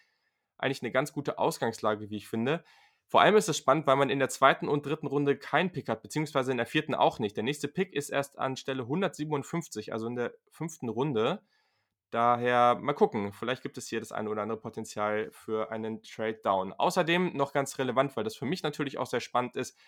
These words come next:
Ich habe irgendwann im Podcast schon mal andere Sachen erzählt. Ich will damit jetzt noch einmal aufräumen. Ja, ich bin forty-niners-Fan, einfach weil ich mir in den letzten Monaten noch mal viel Gedanken darüber gemacht habe. Und ja, die forty-niners waren mit Colin Kaepernick, Patrick Willis, Navarro Bowman das Team, was mich damals, als ich Football angefangen habe zu gucken,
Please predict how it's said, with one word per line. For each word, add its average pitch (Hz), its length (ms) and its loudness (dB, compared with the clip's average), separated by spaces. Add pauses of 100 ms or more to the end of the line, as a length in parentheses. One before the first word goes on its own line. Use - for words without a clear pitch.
(260)
Ich - 120 -6
habe 170 140 2
irgendwann 147 260 4
im - 80 -4
Podcast 143 340 -4
schon 117 100 -2
mal 107 80 2
andere 147 260 2
Sachen 127 240 0
erzählt. 110 300 -4
Ich - 100 -10
will 117 80 -4
damit 110 220 -2
jetzt 110 100 -8
noch 110 80 -14
einmal 104 220 0
aufräumen. 117 500 2
Ja, 110 240 2
ich - 120 -10
bin 117 100 -8
forty-niners-Fan, 113 920 -4 (340)
einfach 117 440 0
weil 107 100 -2
ich - 120 -10
mir 110 60 -4
in 107 40 -4
den 107 80 -2
letzten 110 220 -6
Monaten 107 300 -2
noch 107 120 -8
mal 107 100 -8
viel 107 140 -12
Gedanken 127 400 -2
darüber 117 260 -4
gemacht 110 400 -2
habe. 107 340 -2 (440)
Und 107 600 -4 (260)
ja, 95 120 4 (120)
die 113 80 -10
forty-niners 127 600 2
waren 123 220 4
mit 110 120 -4
Colin 113 220 -2
Kaepernick, 113 480 0
Patrick 113 300 -2
Willis, 110 300 0
Navarro 110 300 -2
Bowman 110 460 -2
das 110 300 0
Team, 117 520 -2
was 110 160 -6
mich 110 140 -8
damals, 113 380 0
als - 160 -8
ich - 80 -12
Football 120 300 -2
angefangen 113 300 -4
habe 107 100 -2
zu 107 120 -10
gucken, 113 340 -8